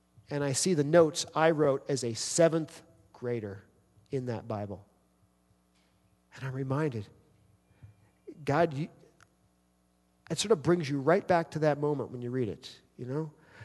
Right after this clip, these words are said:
"God, you were faithful in my life then, and you'll continue to be faithful in my life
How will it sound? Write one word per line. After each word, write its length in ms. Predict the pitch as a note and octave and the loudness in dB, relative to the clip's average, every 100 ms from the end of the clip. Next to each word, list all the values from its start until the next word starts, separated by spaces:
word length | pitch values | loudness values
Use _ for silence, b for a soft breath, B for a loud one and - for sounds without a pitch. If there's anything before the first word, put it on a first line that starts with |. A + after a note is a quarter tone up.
| B - | B 4
"God, 280 | D#3 E3 D3+ | 6 6 4
you 100 | C#3+ | 0
were 140 | A#2+ | -2
faithful 500 | - D#3+ D#3+ - D#3 | -2 0 0 -2 -6
in 140 | D#3+ | -4
my 160 | C#3 C3+ | -2 0
life 360 | C3+ C3 A#2 - | 0 0 -2 -2
then, 380 | C#3+ F#3+ F#3+ D3+ b b b | -2 -2 -6 -16 b b b
and 140 | - G2 | -10 -6
you'll 160 | D3 D3+ | -2 0
continue 560 | B2+ A#2 - D#3 E3+ F3+ | 0 -6 -4 -2 -2 -2
to 100 | D3+ | -2
be 140 | C3+ | -4
faithful 680 | - - D3 D#3 - D#3+ D#3 | -6 -2 -2 -2 -4 -6 -6
in 140 | D#3 C#3+ | -6 -2
my 180 | C#3+ | 0
life 580 | C3+ B2+ B2+ B2+ - - | 2 0 -2 -6 -16 -20